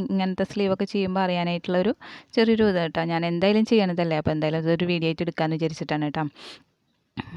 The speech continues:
അപ്പോൾ അതാ ഞാൻ സ്ലീവിൻ്റെ ലെങ്ത് ആദ്യം ഒന്ന് മാർക്ക് ചെയ്ത് കൊടുത്തിട്ടുണ്ട്. ഇനി നമുക്ക് ആ ലെങ്ത് ഒരു അഞ്ച് ഇഞ്ചാണ് ഞാൻ എടുത്തിട്ടുള്ളത്. അതിൻ്റെ കൂടെ ഒരു എക്സ്ട്രാ രണ്ട് ഇഞ്ച് ഞാൻ മുകളിലോട്ടൊന്ന് മാർക്ക് ചെയ്ത് കൊടുക്കുന്നുണ്ട് കേട്ടോ.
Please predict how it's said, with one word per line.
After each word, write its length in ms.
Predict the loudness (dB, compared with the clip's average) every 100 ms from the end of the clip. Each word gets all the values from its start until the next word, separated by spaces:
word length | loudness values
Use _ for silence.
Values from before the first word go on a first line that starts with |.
| -12 -4
അപ്പോൾ 200 | 0 2
അതാ 120 | 4
ഞാൻ 120 | 2 2
സ്ലീവിൻ്റെ 340 | 2 4 2
ലെങ്ത് 280 | 2 0 2
ആദ്യം 180 | 2 2
ഒന്ന് 100 | 2
മാർക്ക് 240 | 2 0
ചെയ്ത് 140 | 0 2
കൊടുത്തിട്ടുണ്ട്. 500 | 2 -2 -2 0 0 -2 -10 -20 -4
ഇനി 160 | 2 6
നമുക്ക് 280 | 6 6 4
ആ 120 | 4 4
ലെങ്ത് 340 | 4 2 2 2
ഒരു 180 | 4
അഞ്ച് 220 | 4 4 4
ഇഞ്ചാണ് 240 | 4 4
ഞാൻ 140 | 4 4
എടുത്തിട്ടുള്ളത്. 460 | 2 -2 -2 0 0
അതിൻ്റെ 180 | 0 0
കൂടെ 160 | 2
ഒരു 120 | 2
എക്സ്ട്രാ 300 | 0 -2 -2 2
രണ്ട് 260 | 2 0
ഇഞ്ച് 240 | 0 0 0
ഞാൻ 120 | 4
മുകളിലോട്ടൊന്ന് 500 | 6 6 4 4 4
മാർക്ക് 220 | 2 0
ചെയ്ത് 140 | 0 0
കൊടുക്കുന്നുണ്ട് 400 | 0 0 0 -2
കേട്ടോ. 180 | -4